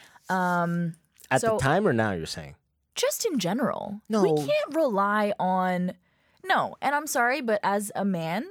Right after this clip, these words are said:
Speaker 1: I don't
Speaker 2: Yeah.
Speaker 1: think that you really can say, like, I don't think men really understand how much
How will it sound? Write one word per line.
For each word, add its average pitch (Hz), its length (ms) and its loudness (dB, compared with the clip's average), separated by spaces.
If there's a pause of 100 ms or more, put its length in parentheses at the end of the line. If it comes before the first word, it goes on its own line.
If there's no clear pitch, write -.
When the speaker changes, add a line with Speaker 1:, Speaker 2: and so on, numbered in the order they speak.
(120)
Speaker 1:
I 180 120 0
don't 214 140 2
Speaker 2:
Yeah. 160 60 -4
Speaker 1:
think 220 360 -4
that 196 180 0
you 190 220 -4
really 170 720 -2 (300)
can 185 300 -2
say, 226 640 -4 (600)
like, 240 260 0
I 269 100 4
don't 480 140 -2
think 523 160 4
men 370 180 0
really 302 220 0
understand 208 600 0
how 233 600 -2 (420)
much 180 540 -2